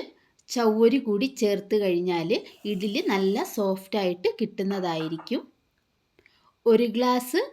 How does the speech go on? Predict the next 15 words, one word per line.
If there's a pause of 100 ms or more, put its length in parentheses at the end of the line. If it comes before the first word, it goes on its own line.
അരിക്ക് (1000)
അര
ഗ്ലാസ്
അളവിൽ
ഉഴുന്ന്, (580)
കാൽ
ഗ്ലാസ്
അളവിൽ
ചവ്വരി, (100)
അതാണ്
അതിൻ്റെ
കണക്ക്. (320)
അങ്ങനെ
ചേർത്ത്
അരച്ച്